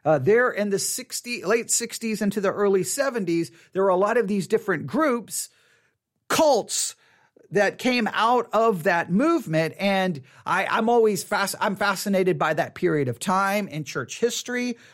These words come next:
the whole Jesus movement, the Jesus People. Uh, that was the birth of contemporary Christian music. Uh, the, really, you can look at the, the, um,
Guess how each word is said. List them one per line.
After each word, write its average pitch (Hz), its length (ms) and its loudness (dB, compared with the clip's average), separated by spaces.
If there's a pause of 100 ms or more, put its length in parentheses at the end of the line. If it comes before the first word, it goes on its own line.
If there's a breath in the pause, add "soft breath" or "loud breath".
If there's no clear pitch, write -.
the 160 100 0
whole 180 160 2
Jesus 190 560 -2
movement, 208 440 -2
the 160 100 -2
Jesus 208 480 0
People. 214 600 -2 (240 loud breath)
Uh, 151 320 4 (260 loud breath)
that 185 120 4
was 185 120 0
the 156 100 -2
birth 202 420 2
of 135 120 -6
contemporary 190 580 0
Christian 170 480 -2
music. 240 640 -4 (240 soft breath)
Uh, 147 140 2
the, 160 220 -8
really, 214 440 4
you 202 80 0
can 202 100 2
look 190 240 2
at 190 140 -6
the, 143 240 -2 (260 soft breath)
the, 151 320 -2
um, 127 460 -2